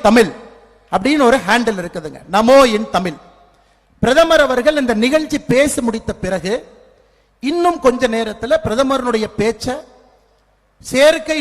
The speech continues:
நுண்ணறிவு, ஆர்டிபிஷியல் இன்டெலிஜென்ஸ்ல அவருடைய பேச்சு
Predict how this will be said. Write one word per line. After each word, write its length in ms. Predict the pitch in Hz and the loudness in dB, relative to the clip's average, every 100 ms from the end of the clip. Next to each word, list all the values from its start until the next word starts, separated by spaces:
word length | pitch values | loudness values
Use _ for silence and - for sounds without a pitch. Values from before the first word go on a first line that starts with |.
| 254 | 0
நுண்ணறிவு, 440 | 247 247 233 151 - - 240 | 0 0 -2 -6 -10 -2 -2
ஆர்டிபிஷியல் 560 | 294 294 277 247 254 208 | -2 -6 -8 -4 -6 -4
இன்டெலிஜென்ஸ்ல 680 | 226 240 202 208 - 214 285 - - - _ _ _ _ - | -4 -4 -4 -6 -6 -4 -6 -8 -20 -20 _ _ _ _ -2
அவருடைய 380 | 214 254 247 233 - | 2 2 2 -2 -2
பேச்சு 320 | 262 302 302 | -2 -2 -4